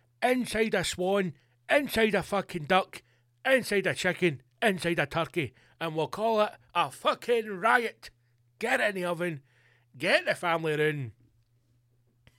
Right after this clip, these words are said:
It's fucking party time." What, what, what's gonna happen with, listen, that's the big fucking Catholic population in Scotland. What are they gonna do for Christmas?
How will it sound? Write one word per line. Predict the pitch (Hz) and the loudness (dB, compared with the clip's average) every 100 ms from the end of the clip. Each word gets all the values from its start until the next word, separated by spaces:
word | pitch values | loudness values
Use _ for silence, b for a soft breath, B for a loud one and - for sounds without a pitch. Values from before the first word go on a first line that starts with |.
| _ _ _ _ _ _ _ _ _ _ B B B B B - | _ _ _ _ _ _ _ _ _ _ B B B B B -8
It's | 160 - | -8 -6
fucking | 208 196 196 202 180 | -6 -6 -8 -12 -10
party | - 208 226 202 | 2 4 4 0
time." | 190 190 190 180 160 120 101 _ _ _ _ _ _ _ _ _ _ _ _ _ _ _ _ _ _ _ _ _ - | 0 2 2 2 -2 -6 -16 _ _ _ _ _ _ _ _ _ _ _ _ _ _ _ _ _ _ _ _ _ -8
What, | 403 339 | -6 -4
what, | 381 339 | -4 -4
what's | 440 427 | -8 -6
gonna | 339 233 | -4 -2
happen | 214 202 | -2 0
with, | 185 175 - | -4 -4 -6
listen, | - 185 123 _ | -8 -8 -14 _
that's | 349 - | -16 -14
the | 339 - | -16 -6
big | 277 - | -6 -6
fucking | - 190 160 139 | -14 -12 -10 -8
Catholic | 226 269 285 220 | -6 -6 -10 -4
population | 233 226 196 190 180 | -4 -2 -4 -4 -6
in | |
Scotland. | 147 175 151 123 - _ _ _ _ _ _ _ _ _ _ | -2 -2 -2 -4 -16 _ _ _ _ _ _ _ _ _ _
What | 359 | -2
are | |
they | 330 | 0
gonna | 339 330 | 0 0
do | 294 | -2
for | 262 | -4
Christmas? | 247 220 131 - | -4 -4 -6 -12